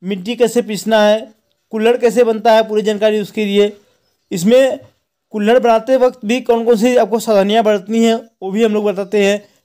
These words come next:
नहीं तो कुल्हड़ फट सकता है पकाते समय या फिर सुखाते समय। तो छोटी छोटी जानकारियाँ हम लोग देते हैं कस्टमर को,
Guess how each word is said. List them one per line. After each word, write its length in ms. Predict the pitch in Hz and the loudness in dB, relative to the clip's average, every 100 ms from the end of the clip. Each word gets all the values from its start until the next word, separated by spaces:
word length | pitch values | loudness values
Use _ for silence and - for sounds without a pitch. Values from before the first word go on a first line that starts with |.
| _ 175 | _ -4
नहीं 180 | 190 | -2
तो 120 | 196 240 | 0 -2
कुल्हड़ 360 | 214 185 220 | 0 0 0
फट 380 | 220 - 208 208 | -2 -4 -4 -2
सकता 340 | 214 196 208 | -2 0 2
है 120 | 190 196 | 4 2
पकाते 580 | 190 - 190 190 185 | -4 -12 -4 -2 -2
समय 400 | 185 185 180 190 _ _ _ 175 | -4 -2 -2 -4 _ _ _ -6
या 120 | 175 | -4
फिर 340 | 185 196 180 _ _ | 0 -2 -4 _ _
सुखाते 480 | - 196 190 185 190 | -6 -4 -2 -2 -2
समय। 340 | 185 175 190 - _ _ _ _ _ _ _ _ _ _ - | 0 0 0 -6 _ _ _ _ _ _ _ _ _ _ -12
तो 100 | 196 | -10
छोटी 280 | 196 208 254 | -2 0 2
छोटी 160 | 240 233 | 0 0
जानकारियाँ 420 | 240 220 240 247 | 0 0 2 2
हम 80 | 240 | 0
लोग 100 | 208 | -4
देते 220 | 214 240 | 0 0
हैं 60 | 233 | 0
कस्टमर 320 | 214 196 175 | -4 -2 -2
को, 260 | 156 147 | -4 -8